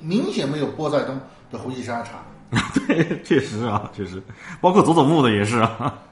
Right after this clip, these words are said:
Speaker 1: 大家可以，真的可以，佐佐木是两次回忆杀。
Speaker 2: 啊，对，还是两次。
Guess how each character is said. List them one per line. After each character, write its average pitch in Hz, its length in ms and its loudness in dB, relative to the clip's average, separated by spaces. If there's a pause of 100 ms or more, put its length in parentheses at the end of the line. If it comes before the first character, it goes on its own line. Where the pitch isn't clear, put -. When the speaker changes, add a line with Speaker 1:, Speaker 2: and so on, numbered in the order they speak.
(220)
Speaker 1:
大 220 160 -4
家 247 100 -2
可 208 100 -2
以， 143 200 -2 (240)
真 277 160 -4
的 202 120 -6
可 - 80 -10
以， 127 140 -6 (160)
佐 214 140 0
佐 254 100 4
木 247 60 0
是 269 100 -2 (320)
两 - 300 -2
次 - 180 -12
回 - 200 -8
忆 - 80 -8
杀。 - 240 -10
Speaker 2:
啊， 110 200 2
对， 131 200 4
还 - 120 -2
是 202 80 4
两 104 240 2
次。 135 260 4